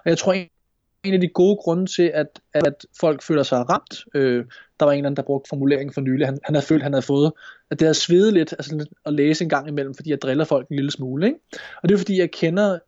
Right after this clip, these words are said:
den virkelighed, jeg skriver ind i, fordi jeg kender målgruppen rigtig fint.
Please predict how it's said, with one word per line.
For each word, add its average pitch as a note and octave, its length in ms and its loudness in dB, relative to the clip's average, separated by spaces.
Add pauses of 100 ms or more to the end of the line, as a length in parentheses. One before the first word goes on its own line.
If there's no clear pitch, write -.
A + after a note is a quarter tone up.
den E3 160 -2
virkelighed, E3 360 2
jeg D#3 160 0
skriver F3+ 340 2
ind B3+ 220 -4
i, D3 180 -4
fordi D#3 180 -6
jeg D3+ 100 -2
kender B3+ 240 2
målgruppen C3 520 0
rigtig - 240 -6
fint. - 260 -12